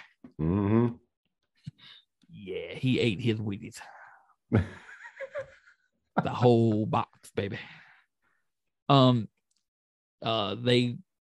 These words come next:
Speaker 2: Dean Malenko goes for a tombstone.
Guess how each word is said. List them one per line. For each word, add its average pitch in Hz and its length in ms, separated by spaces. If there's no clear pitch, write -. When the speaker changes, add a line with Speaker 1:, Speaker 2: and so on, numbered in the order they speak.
Speaker 2:
Dean 151 240
Malenko 147 340
goes 135 260
for 117 140
a 113 80
tombstone. 165 760